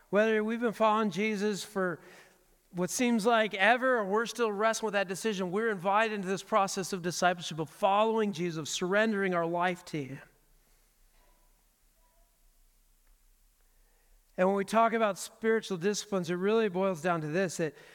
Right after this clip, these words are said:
that following Jesus costs you everything, but it is so worth it. And as hard as it can be, we talk about, again, disciplines. Uh,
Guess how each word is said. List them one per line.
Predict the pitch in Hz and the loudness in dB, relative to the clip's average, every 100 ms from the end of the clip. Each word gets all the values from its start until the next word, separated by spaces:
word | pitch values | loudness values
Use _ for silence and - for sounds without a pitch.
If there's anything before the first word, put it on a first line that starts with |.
| - | -6
that | 180 | 0
following | 226 233 220 | 2 2 0
Jesus | 175 208 175 | -2 -2 -4
costs | - 190 180 - 190 | -4 -2 -2 -4 -4
you | 165 - | -6 -6
everything, | 175 180 160 160 165 131 139 120 - _ _ _ _ _ _ _ _ _ _ _ _ _ _ | -4 -4 -4 -8 -8 -10 -12 -12 -16 _ _ _ _ _ _ _ _ _ _ _ _ _ _
but | 180 | -2
it | 165 | 0
is | 156 139 | -2 -2
so | - 170 | -2 0
worth | 143 147 - - | -2 -4 -8 -16
it. | - _ _ _ _ _ _ _ _ _ _ _ _ _ _ _ | -20 _ _ _ _ _ _ _ _ _ _ _ _ _ _ _
And | 214 202 | 0 2
as | 208 | 0
hard | - 220 262 269 | 2 4 6 6
as | 254 | 4
it | 240 | 0
can | 226 | -2
be, | 220 233 | 0 0
we | 208 | 0
talk | 220 247 254 | 4 4 6
about, | 247 240 | 4 2
again, | 196 233 208 160 | 2 0 -2 -2
disciplines. | 143 247 240 214 214 190 165 - - - | 0 0 0 -4 -2 -2 -6 -16 -20 0
Uh, | 208 208 | 2 2